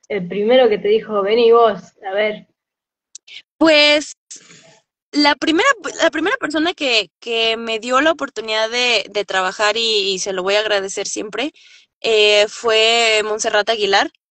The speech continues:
Speaker 2: Em,
Speaker 1: Ujú.
Speaker 2: e-, ella me dio mi, mi primer personaje y mi primer personaje de anime. Y para quienes me conocen, yo soy la otaku más otaku <laughs> desde que estoy chiquita. Entonces, este,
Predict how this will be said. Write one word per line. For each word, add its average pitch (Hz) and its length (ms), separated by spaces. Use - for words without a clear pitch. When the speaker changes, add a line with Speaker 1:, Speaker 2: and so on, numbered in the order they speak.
Speaker 2:
Em, 190 520
Speaker 1:
Ujú. 180 340
Speaker 2:
e-, - 80
ella 208 640
me 196 180
dio 202 220
mi, 214 340
mi 202 140
primer 190 320
personaje 208 580
y 240 40
mi 214 120
primer 180 260
personaje 190 500
de 185 100
anime. 226 540
Y 190 460
para 208 160
quienes 208 220
me 214 100
conocen, 220 360
yo 220 100
soy 214 580
la 220 200
otaku 220 440
más 233 240
otaku 220 320
<laughs> 320 380
desde 381 260
que 339 80
estoy 269 160
chiquita. 302 460
Entonces, 277 640
este, 240 800